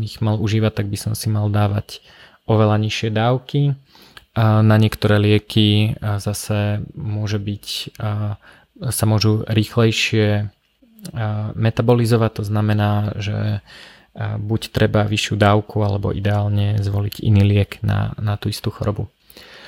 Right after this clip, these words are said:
A, a ďalšia časť sú samozrejme predispozície, a, a v tomto, a,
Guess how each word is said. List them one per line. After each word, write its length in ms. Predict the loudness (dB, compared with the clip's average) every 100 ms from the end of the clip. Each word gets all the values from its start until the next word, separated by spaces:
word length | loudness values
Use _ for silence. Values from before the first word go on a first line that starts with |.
| -20 -20 _ _
A, 400 | 0 2 2 0 -4 -10 _ _ _ _ _ _ _ _ -20 -20 _ _ _ -14
a 40 | -8
ďalšia 560 | -8 0 2 2 0 -2
časť 160 | -2
sú 160 | 0 0
samozrejme 400 | 2 4 6 4
predispozície, 1300 | 2 -2 -4 -4 -2 -2 -4 -2 2 4 4 2 -2
a, 560 | -6 -4 -2 -2 -2 -4 -8 -16 -20 _ _ _ -8
a 140 | -2 0 2 2 0 -2 -8 -12 -18
v 100 | -14 0
tomto, 440 | 0 0 0 2 4 4 2 -2 -8 -18 -14 -8
a, 480 | -4 -2 -2 -2